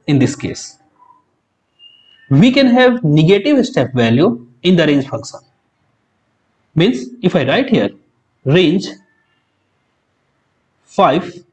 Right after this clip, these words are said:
comma zero, comma minus one, therefore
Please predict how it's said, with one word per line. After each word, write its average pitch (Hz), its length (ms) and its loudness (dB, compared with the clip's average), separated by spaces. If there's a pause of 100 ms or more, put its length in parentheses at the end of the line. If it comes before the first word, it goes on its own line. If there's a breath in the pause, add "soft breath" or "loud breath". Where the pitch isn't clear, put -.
(760)
comma 220 320 2
zero, 110 320 0
comma 143 320 0
minus 120 360 0
one, 113 280 -6 (320)
therefore 127 580 -2